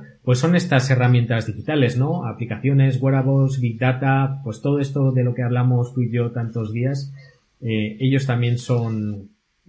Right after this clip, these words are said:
son grandes abogados y, y, de, y lo defienden, ¿no?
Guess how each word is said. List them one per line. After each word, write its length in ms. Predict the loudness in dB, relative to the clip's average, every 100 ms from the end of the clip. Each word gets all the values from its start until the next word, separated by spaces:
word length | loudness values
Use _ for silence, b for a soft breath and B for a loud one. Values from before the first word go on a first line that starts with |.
| -14 -14 -20 _
son 500 | -4 2 2 2 0
grandes 400 | 2 4 4 2
abogados 520 | 0 0 0 -2 -10 B B -2
y, 540 | 4 6 4 0 -4 0
y, 60 | 2
de, 180 | 2
y 100 | 4 2
lo 100 | 2
defienden, 480 | 2 2 2 0
¿no? 220 | -2 -4